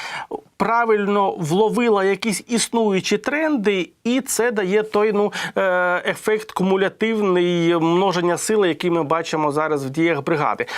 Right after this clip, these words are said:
Можливо, я тут дещо так, ну, е, плутано це пояснюю. Я хотів би, щоб ви оці головні наголоси зробили, що важливого відбувається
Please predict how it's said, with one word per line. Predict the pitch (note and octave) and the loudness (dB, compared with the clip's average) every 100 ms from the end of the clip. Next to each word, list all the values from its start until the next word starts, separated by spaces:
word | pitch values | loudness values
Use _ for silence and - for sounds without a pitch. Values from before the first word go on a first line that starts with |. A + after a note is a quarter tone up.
| - | -4
Можливо, | G3 A3 C#4+ | -2 0 0
я | B3 | 0
тут | A#3 | 0
дещо | F#3+ A3+ A3 | 0 -2 -2
так, | A3 G#3+ | -2 -2
ну, | G3+ G#3+ - E3+ | -2 -2 -4 -4
е, | F3+ F#3 | -2 -2
плутано | - A3 G#3+ G#3 | 0 0 2 0
це | G3+ G#3+ | 0 -2
пояснюю. | A#3 C4+ D#4+ - A3 G#3 G3 - | -2 -2 -2 -2 0 2 0 -2
Я | F3 G#3+ | -2 -2
хотів | B3 A#3 A3+ | -2 -2 0
би, | G#3 | -2
щоб | - F#3+ | -2 -4
ви | D#3+ F3 A3 | -2 0 2
оці | F#3 - F3 | 2 0 0
головні | E3 F3 F#3+ G3 | 2 2 2 2
наголоси | F#3 A3 G#3 F3+ D#3+ | 2 2 0 0 0
зробили, | D3 E3 G3 F#3 | 0 0 0 0
що | E3+ - B3+ D4 - - - | -2 -2 0 0 0 -8 -6
важливого | E3+ E3+ F#3+ B3 B3+ A3+ - | -4 -2 0 0 2 0 0
відбувається | F3 D#3 E3 F3+ G3 G3+ G3 | -4 0 0 2 0 -2 -4